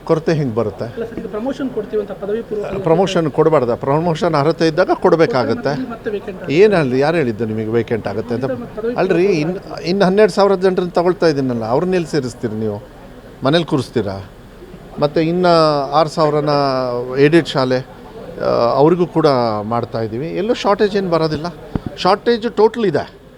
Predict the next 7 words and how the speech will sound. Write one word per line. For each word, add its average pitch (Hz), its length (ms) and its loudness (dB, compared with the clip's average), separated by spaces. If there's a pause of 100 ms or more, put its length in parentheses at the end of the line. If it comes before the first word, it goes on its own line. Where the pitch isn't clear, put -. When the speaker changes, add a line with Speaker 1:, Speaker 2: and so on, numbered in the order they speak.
(300)
Speaker 1:
ಅತಿಥಿ 196 300 0
ಶಿಕ್ಷಕರಲ್ಲಿ 202 500 0
ನಾವು 196 120 2
ಮಾಡಿಸ್ತೀವಿ, 151 560 -2 (600)
but 170 160 4
ಶಿಕ್ಷಕರ 220 520 -2
ನೇಮಕಾತಿಯಿಂದ, 156 840 -2